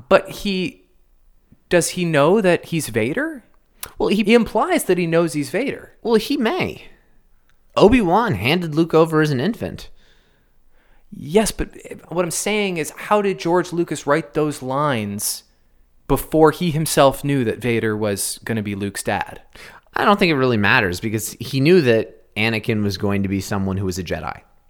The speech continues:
Speaker 1: Okay.
Speaker 2: At that point. And so whether or not that means that he's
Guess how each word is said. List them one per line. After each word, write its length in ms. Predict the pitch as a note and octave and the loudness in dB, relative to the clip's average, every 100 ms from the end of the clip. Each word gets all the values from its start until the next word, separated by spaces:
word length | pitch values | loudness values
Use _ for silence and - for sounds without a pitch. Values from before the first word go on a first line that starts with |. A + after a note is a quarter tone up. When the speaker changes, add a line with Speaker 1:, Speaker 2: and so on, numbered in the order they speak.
| _ _ - | _ _ -6
Speaker 1:
Okay. 320 | C#3 C3+ G#2+ - - | -4 -2 -2 -4 -8
Speaker 2:
At 120 | G#2 - | -6 -4
that 200 | E2+ - | -6 -6
point. 240 | D#2+ - _ - | -10 -12 _ -8
And 340 | F#2 F2+ F2+ | -6 -6 -8
so 680 | - G2+ F#2+ F#2 F#2 F2 - _ - | -4 -2 0 0 -2 -6 -14 _ -14
whether 420 | G#2 A2 A2 G#2+ | 0 2 4 2
or 40 | |
not 240 | G#2+ G#2 - | 2 -2 0
that 180 | G2 E2+ | 0 0
means 460 | G2+ G2 G2 F2+ | -2 -2 -4 -4
that 120 | G2 | -6
he's 500 | F2 G2+ F#2+ E2+ - | -6 -6 -6 -6 -10